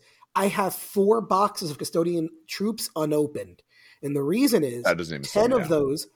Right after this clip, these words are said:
Speaker 1: ten of those are going for Solarite Talons, which I have around. I just gotta build them. And ten of those are just sitting there just in case G W pulls some horse shit of, "Here are the resin weapons, now you need to buy bodies."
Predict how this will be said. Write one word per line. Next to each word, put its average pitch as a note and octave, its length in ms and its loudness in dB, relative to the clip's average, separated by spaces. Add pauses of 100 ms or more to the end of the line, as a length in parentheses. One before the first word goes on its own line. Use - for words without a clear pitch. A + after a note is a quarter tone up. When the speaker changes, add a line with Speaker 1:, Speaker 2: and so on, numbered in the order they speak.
(280)
Speaker 1:
ten A#3 200 2
of G3+ 120 0
those E3 180 2
are D3 100 0
going D3 320 0
for D3 140 -6
Solarite D3+ 560 -2
Talons, E3+ 600 -8
which D3 160 -6
I D3 80 -4
have D3 320 -8
around. C#3 420 -6
I B2+ 40 -10
just - 120 -14
gotta C3 160 -8
build B2+ 220 -6
them. A3+ 220 -4 (500)
And D3 260 -6
ten C4+ 340 -2
of F#3+ 200 2
those B2 360 -2 (280)
are D3 180 2
just - 300 -6 (100)
sitting A3+ 460 -2
there C3 260 0
just D#3 480 -6
in G#3 160 -6
case A3 300 0
G D#3 180 -10
W D3 460 -2 (320)
pulls G3 360 0
some F3 200 0
horse G3+ 300 -4
shit - 340 -4 (260)
of, C#3+ 160 -2
"Here F3+ 220 0
are F#3 60 2
the F3 100 0
resin D#3+ 320 0
weapons, D3+ 400 -2
now C#3 100 -4
you C3+ 120 -6
need C3+ 80 -4
to B2+ 60 -8
buy A#2+ 200 -6
bodies." G#2 500 -12